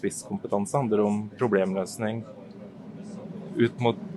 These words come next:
deres målgruppe og deres, eh, deres tjenestemottakere. Og det tenker jeg at å,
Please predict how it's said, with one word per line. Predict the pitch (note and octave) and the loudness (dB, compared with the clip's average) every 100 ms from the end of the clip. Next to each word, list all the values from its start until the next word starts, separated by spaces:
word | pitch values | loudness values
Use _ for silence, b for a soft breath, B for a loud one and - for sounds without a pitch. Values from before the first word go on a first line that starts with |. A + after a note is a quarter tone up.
| - - | -8 6
deres | B2 G#2 F2+ G#2 F#2+ | 8 10 8 4 2
målgruppe | B2 G2+ F#2+ F#2 E2 | 4 4 4 2 2
og | G#2+ G2+ F2+ | 2 2 4
deres, | G#2+ F#2 F#2+ F#2 - - - | 4 4 2 -2 -4 -8 0
eh, | A2 G2+ G2 G2 G2 G2 G2 G2 G2 G#2 - - - - | 4 6 6 4 2 0 0 0 -2 -4 -6 -12 -4 2
deres | G#2+ G2+ - | 2 2 2
tjenestemottakere. | B2 G2+ - G2+ F#3+ G3 - D#3 D#3+ - - - - | 2 2 -2 -4 2 2 2 0 -2 -8 -14 -16 -2
Og | A2+ | 4
det | A#2+ | 6
tenker | C3 G#2 | 6 6
jeg | G#2+ G#2 | 8 6
at | - | 6
å, | A#2 | 6